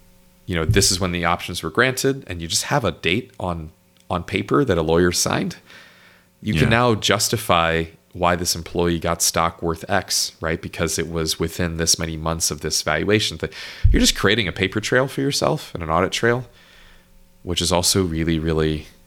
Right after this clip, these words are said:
Speaker 1: nice, you know? And, and again, the smaller you are, the less risky it is. But I can't imagine having, you know, even half a dozen employees or, you know, let alone dozens of employees and not having something like this because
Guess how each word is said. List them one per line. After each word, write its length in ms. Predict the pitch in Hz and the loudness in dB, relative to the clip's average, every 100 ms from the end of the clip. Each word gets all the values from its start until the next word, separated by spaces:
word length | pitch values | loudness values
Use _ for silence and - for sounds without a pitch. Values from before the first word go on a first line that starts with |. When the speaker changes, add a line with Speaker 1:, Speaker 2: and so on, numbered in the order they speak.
| - _ _ _ _ - | -20 _ _ _ _ -8
Speaker 1:
nice, 480 | 87 80 73 - - _ - | -4 -2 0 -2 -4 _ -12
you 80 | |
know? 120 | 76 73 | -8 -4
And, 160 | 113 | -2
and 140 | 113 139 | 0 0
again, 460 | 135 143 113 95 87 | 2 2 2 0 -2
the 80 | 101 | 0
smaller 280 | 131 123 | 4 6
you 180 | 113 95 | 6 6
are, 200 | 95 90 | 6 6
the 80 | 85 | 4
less 480 | 82 87 - - - - _ _ - | 2 2 2 2 0 -10 _ _ -12
risky 640 | 80 85 - - 131 147 - | -4 -2 -2 0 -2 -4 -4
it 120 | 143 | -2
is. 300 | 156 - - - - - - - - - - - - - - | -2 -2 -4 -8 -20 -20 -20 -20 -20 -20 -20 -20 -20 -16 0
But 320 | 101 92 87 - | 4 4 2 0
I 100 | 104 | 0
can't 220 | - 208 | 4 4
imagine 340 | 113 98 101 82 | 4 2 0 -2
having, 460 | 87 92 90 82 82 - | 0 2 0 -2 -6 -14
you 100 | - | -10
know, 260 | 82 78 78 - - - | -6 -6 -6 -12 -18 -10
even 200 | 95 85 | -8 -4
half 260 | 87 92 | -2 -4
a 40 | 82 | -2
dozen 300 | 85 85 82 | -2 0 -4
employees 680 | 80 85 87 90 90 85 | -4 0 4 4 4 2
or, 340 | 78 73 73 71 _ _ - _ | 0 -2 -4 -6 _ _ -20 _
you 100 | - | -14
know, 180 | 78 73 | -10 -6
let 160 | 73 82 | -2 0
alone 260 | 82 80 | 2 0
dozens 360 | 80 80 82 80 | 0 0 0 -2
of 80 | 80 | -4
employees 400 | 78 82 85 82 | 0 2 4 2
and 100 | 76 | 0
not 200 | 78 71 | -4 -4
having 340 | 80 78 76 | -4 -4 -4
something 460 | 76 - 85 - 110 | -2 -2 -2 -4 0
like 220 | 113 117 | 0 -2
this 280 | - 139 - | -2 -2 -2
because 640 | - 80 - 78 73 - | -6 -8 -4 -2 -2 -4